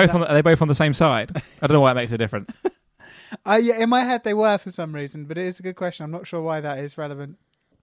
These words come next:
Speaker 2: I
Speaker 1: Right.
Speaker 2: think, I think hands is, is, I, I would give my eyes. That's right.
Speaker 1: Okay.
Speaker 2: Because they're not gonna have any hands. What they, how are they gonna kill someone?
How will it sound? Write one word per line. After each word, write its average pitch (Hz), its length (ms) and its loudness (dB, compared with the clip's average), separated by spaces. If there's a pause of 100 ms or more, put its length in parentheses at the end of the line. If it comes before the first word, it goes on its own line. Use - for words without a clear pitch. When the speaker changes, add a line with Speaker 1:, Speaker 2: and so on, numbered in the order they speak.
(100)
Speaker 2:
I 147 140 4
Speaker 1:
Right. - 60 -2
Speaker 2:
think, - 360 -6 (360)
I 127 60 0
think - 160 -4
hands 104 480 -6
is, 123 100 -18 (880)
is, 123 180 -6 (120)
I, 123 140 -6
I - 180 -8
would 123 160 -4
give 117 140 -4
my 107 160 -2
eyes. 95 320 -6 (420)
That's - 240 -12
right. 101 180 -8 (920)
Speaker 1:
Okay. 147 80 -18
Speaker 2:
Because 156 180 -2
they're 220 140 0
not 214 80 -4
gonna 151 120 -2
have 139 60 0
any 127 80 -2
hands. 123 320 -2
What 196 60 -2
they, 131 100 -6
how 123 120 0
are - 20 0
they 95 80 -4
gonna 87 140 -12
kill 90 220 -10
someone? 90 380 -14